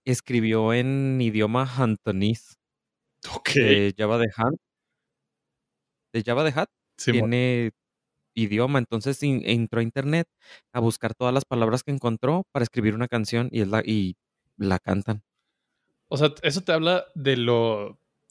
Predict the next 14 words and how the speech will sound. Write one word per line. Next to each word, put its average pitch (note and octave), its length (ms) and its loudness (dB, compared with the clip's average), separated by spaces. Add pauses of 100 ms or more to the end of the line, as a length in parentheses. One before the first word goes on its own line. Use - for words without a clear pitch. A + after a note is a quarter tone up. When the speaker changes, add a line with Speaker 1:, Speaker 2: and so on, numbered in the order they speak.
(320)
Speaker 1:
Sí. C#3+ 120 0
Speaker 2:
increíblemente C3+ 500 4
talentoso A#2+ 800 2
y C3 80 2
de G#2+ 160 2
lo G2 340 -2 (480)
muy B2 220 4
enfermo A#2 400 0
que G#2 80 -6
está - 160 -6
el G2 60 -2
güey. F2+ 160 -8 (600)
Speaker 1:
Y F3+ 300 0
es-, B2 220 -4